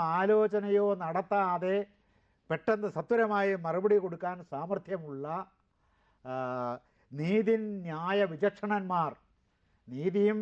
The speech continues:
ന്യായവും എന്താണെന്ന് ആലോചിക്കുക മാത്രം വൃത്തിയായി സ്വീകരിച്ചിട്ടുള്ള നീതിന്യായ വിചക്ഷണന്മാരായ ശാസ്ത്ര-, നീതിശാസ്ത്രജ്ഞന്മാർ അവിടെ ഇരിക്കുന്നു. അവരാരും മിണ്ടുന്നില്ല.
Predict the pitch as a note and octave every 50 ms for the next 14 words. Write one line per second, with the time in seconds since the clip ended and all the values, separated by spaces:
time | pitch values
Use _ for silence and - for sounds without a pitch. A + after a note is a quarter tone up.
0 | G#3 F#3 E3 D#3 E3 F3 F#3 G3 G3 G3+ G#3+ G#3 G3+ F3 E3 D#3 E3 E3+ F#3+ F#3+
1 | F#3 F#3+ F#3 F#3 F#3 F3+ F3+ F3+ G3 G#3 G#3 - - - - - B2 C3 C#3 D3+
2 | E3 F#3 G3+ G#3 G3+ D#3+ F#3+ F3 - - G3 F#3 F#3+ F#3 F3+ F3 F3 F3 E3+ -
3 | _ _ _ G3 G3 G#3+ G#3+ G3 F3 D#3+ - - F3+ F3+ F3+ F3+ F#3 F#3+ F#3 -
4 | - D#3 D3+ E3+ F#3 F#3 F3+ E3+ - - E3+ D3+ - E3+ E3 E3 F3 G3 F#3+ -
5 | - A#3 F3 - C3+ C#3+ D#3+ F#3 F#3+ F3 F#3+ F#3+ F#3+ F#3 F3+ F3 E3+ D#3 C#3+ D3+
6 | D#3+ E3 E3+ F#3 F#3+ F3+ D3+ D3 C3+ E3+ E3+ - - G3+ G3 F#3 F3+ F3+ F3 E3+
7 | E3 D#3+ D#3+ D#3+ D#3+ D#3 D#3 E3 F#3 E3+ - C#3 D#3 D#3+ - - F#3 - C#3+ C#3+
8 | - C3+ D#3+ G3 A3 G#3 E3+ G#3+ F#3+ F3+ G3 G3 F3+ F#3+ F#3 F#3 F#3 F#3 F#3 F#3
9 | G3 G3 G#3 F#3 A3+ G#3+ G3 - _ _ _ _ _ _ _ _ _ _ _ _
10 | _ _ G#2 G#2+ A#2+ C#3 D#3+ D#3+ E3+ E3+ E3+ E3 F#3 F#3+ F#3 F3 D3+